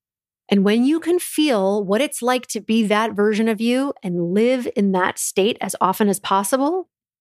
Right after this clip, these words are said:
you'll know it's only a matter of time before you see your inner state reflected in your outer reality. If you've made it to this point in the episode, I have a special surprise for you.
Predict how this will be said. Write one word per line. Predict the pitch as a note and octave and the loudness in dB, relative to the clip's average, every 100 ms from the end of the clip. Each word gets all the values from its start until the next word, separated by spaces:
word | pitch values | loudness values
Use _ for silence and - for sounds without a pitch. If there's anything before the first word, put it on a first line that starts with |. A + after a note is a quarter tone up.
| _ A3 | _ -2
you'll | A#3+ | 0
know | C#4 D4 D4 | 2 0 0
it's | G#3 G#3 - | -2 -4 -2
only | A3 B3+ C#4 | 0 2 0
a | C#4 | 0
matter | B3 B3 B3 | 0 0 0
of | B3+ A#3+ | -2 -4
time | - D4 B3 G#3+ G#3+ - _ _ - | -4 -2 0 -2 -4 -8 _ _ -8
before | G3 G#3+ G#3+ | -4 0 2
you | A3+ C4 | 2 0
see | - C4+ A#3 | 0 0 0
your | G3 - | 0 -2
inner | - A#3+ C#4+ | -2 0 0
state | - - D4+ G#3 G3+ - _ _ | -4 -2 -2 0 -4 -10 _ _
reflected | F#3+ F3+ - G3+ G3+ G#3+ G#3 | -4 -2 -2 -2 0 -2 -2
in | - F#3 | -2 0
your | F3+ - | 0 0
outer | F3 F3+ G3 G#3 G#3 - | 0 0 2 0 -2 -4
reality. | F3+ F3 D#3+ E3 - - - _ _ _ _ _ _ _ _ _ _ _ - | 0 2 0 -2 -4 -10 -14 _ _ _ _ _ _ _ _ _ _ _ -4
If | G#3 | 0
you've | A3+ G3+ | 2 2
made | A#3+ E4 | 0 0
it | F#4 | 0
to | D#4 | 0
this | D#4 - | 0 -2
point | - D4 - | -2 -2 0
in | |
the | B3+ | 0
episode, | B3 B3 - C4 B3+ B3+ B3 _ _ _ | 0 -4 -2 0 2 0 -4 _ _ _
I | F3 G3 | -2 0
have | G#3+ G#3+ | 0 0
a | |
special | - G#3 G3 G3 | -2 -2 0 -2
surprise | - F3 E3+ D#3+ | -2 -2 0 0
for | - D#3+ | -2 -4
you. | D3 - - | -2 -4 -6